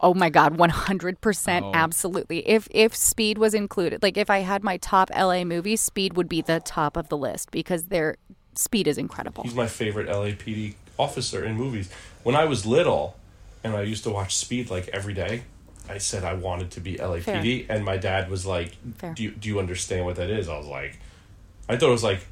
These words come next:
Speaker 3: a s-, like, just, like, a super cool cop. I didn't realize it was, like, Los Angeles Police Department.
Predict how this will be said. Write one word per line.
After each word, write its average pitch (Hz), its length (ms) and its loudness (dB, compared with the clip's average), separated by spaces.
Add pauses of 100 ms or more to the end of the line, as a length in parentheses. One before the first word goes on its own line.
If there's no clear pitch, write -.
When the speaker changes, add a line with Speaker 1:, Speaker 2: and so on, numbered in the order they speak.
(240)
Speaker 3:
a - 20 -8
s-, - 240 -2
like, 101 240 -2
just, 104 180 -4
like, 85 160 -4
a - 80 -6
super 123 480 2
cool 123 360 0
cop. 127 340 2
I 110 80 6
didn't 120 220 2
realize 117 420 2
it - 80 -4
was, 98 160 -4
like, 92 280 0
Los 101 360 -2
Angeles 107 480 -4
Police 101 280 -6
Department. 120 460 -2